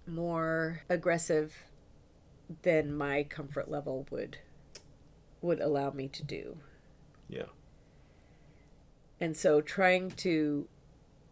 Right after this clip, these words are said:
Speaker 1: trying to see, we all have the same goal. I think we have the same goal.
Speaker 2: Uh, y-, yes. I think we want a, a better society that works for everyone.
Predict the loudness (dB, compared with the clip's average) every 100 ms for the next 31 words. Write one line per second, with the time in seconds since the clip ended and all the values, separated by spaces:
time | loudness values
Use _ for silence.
0 | -20 -20 -20 -20 -20 -20 0 2 2 0
1 | -2 -2 0 2 2 0 -2 -4 -2 0
2 | 0 -4 0 2 2 0 -2 -2 -2 0
3 | 0 0 -2 -4 -4 -4 -2 -2 -2 -4
4 | -8 -14 -20 -20 -20 -20 -20 -20 -20 -20
5 | -16 -14 -14 -16 -16 -12 -10 -10 -10 -10
6 | -10 -2 2 4 4 0 -6 -14 -18 -16
7 | -10 -6 -4 -2 0 2 2 2 0 -2
8 | -4 0 0 0 -6 -8 -6 -6 -6 -6
9 | -4 -2 -4 -4 -4 -4 -4 -10 -14